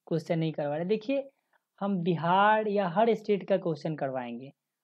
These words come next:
आप पेशेंस रखिए और पढ़ते रहिए कंटिन्यू और बार-बार आप रिवीजन कीजिए। कोई भी दिक्कत होता है तो आप Telegram चैनल को ज्वाइन कर लीजिए, वहाँ आप मेरे से क्वेश्चन पूछ सकते हैं। और साथ ही साथ अगर आपको दिक्कत होता है आप कमेंट कीजिए, हम रिप्लाई देंगे, ठीक है।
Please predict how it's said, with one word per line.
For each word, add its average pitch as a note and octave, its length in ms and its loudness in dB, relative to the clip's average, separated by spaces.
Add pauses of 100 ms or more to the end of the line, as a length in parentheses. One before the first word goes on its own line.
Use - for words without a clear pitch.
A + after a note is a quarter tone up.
(180)
आप F3 220 -6
पेशेंस F3 380 -2
रखिए G3+ 360 -2
और F#3+ 280 2
पढ़ते F#3 400 4
रहिए G3+ 260 2
कंटिन्यू D3 600 -4 (380)
और E3+ 80 0
बार-बार G#3 500 4
आप G3 240 0
रिवीजन E3 360 2
कीजिए। C#3+ 260 -4
कोई G#3 280 2
भी B3 120 0
दिक्कत G#3 480 0
होता G#3 240 0
है A3 100 0
तो A3 120 0
आप F#3 140 0
Telegram G#3 440 0
चैनल G#3 260 -4
को G3+ 140 -2
ज्वाइन F3+ 300 -2
कर F#3+ 120 -2
लीजिए, F#3 300 0
वहाँ G3 540 -4
आप G3 220 -4
मेरे F3+ 220 0
से F#3 120 -8
क्वेश्चन F3 420 -6
पूछ F#3 300 -6
सकते F#3 300 -4
हैं। G3 100 -6 (440)
और F3+ 100 -2
साथ G3+ 180 -2
ही G#3 120 -8
साथ A3+ 220 -2
अगर G3+ 240 -2
आपको G#3+ 240 -2
दिक्कत F#3+ 340 -2
होता F#3+ 140 -2
है F#3+ 80 -2
आप F3+ 80 -8
कमेंट F#3+ 420 0
कीजिए, G3+ 360 -2 (340)
हम F3 120 0
रिप्लाई F#3 340 4
देंगे, F#3 320 0
ठीक A#3 220 -4
है। C4+ 60 -2